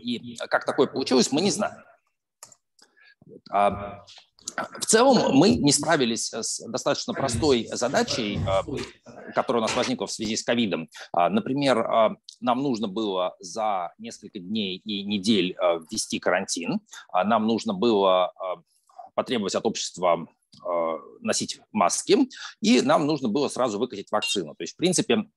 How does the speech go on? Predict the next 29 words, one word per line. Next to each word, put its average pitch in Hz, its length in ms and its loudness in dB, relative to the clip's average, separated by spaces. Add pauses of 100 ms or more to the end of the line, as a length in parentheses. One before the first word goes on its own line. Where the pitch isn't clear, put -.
а, 101 240 4 (240)
ковидная 117 380 0
ситуация 165 400 0
могла 113 300 0
быть 113 340 -8 (100)
решена, 117 560 0 (240)
а, 87 160 2
за, 110 520 4 (200)
а, 95 240 -4
несколько, 104 560 0
а, 92 80 2 (640)
дней 143 400 -2
или 113 260 -2
недель. 98 540 -4 (600)
А, - 240 -6 (800)
вот. 101 280 0
Но, 123 580 6 (120)
а, 117 420 2 (120)
у 151 80 -2
нас 190 200 2
это - 120 -4
не 147 80 -6
получилось, 151 640 0
и 147 300 -2
история, 135 640 2 (160)
а, 113 180 -4
продолжается, 120 920 -2
ну, 127 140 -6
уже, 110 380 -4